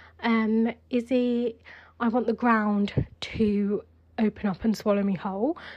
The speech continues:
because you <laughs> don't wanna be in that situation? Or is it, um, someone needs to call an ambulance?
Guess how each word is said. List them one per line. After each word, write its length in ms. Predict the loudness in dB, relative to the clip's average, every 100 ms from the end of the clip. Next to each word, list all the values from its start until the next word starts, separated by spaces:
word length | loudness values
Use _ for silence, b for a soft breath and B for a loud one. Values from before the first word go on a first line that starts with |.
| -10
because 280 | -2 0 2
you 60 | 4
<laughs> 60 |
don't 140 | 8 8
wanna 160 | 8
be 400 | 6 4 4 0 2
in 120 | 2
that 180 | 2 0
situation? 760 | -6 -4 -2 -2 -2 0 0 -2 B B B B 2
Or 220 | 8 8 6
is 260 | 0 4
it, 320 | 4 6 4 B B B -20 2
um, 560 | 4 6 6 4 2 -2 _ _ _ _ _ _ -18 0
someone 260 | 8 10
needs 160 | 8 4
to 80 | 2
call 180 | 4
an 60 | 6
ambulance? 640 | 4 2 -2 -4 -6 -10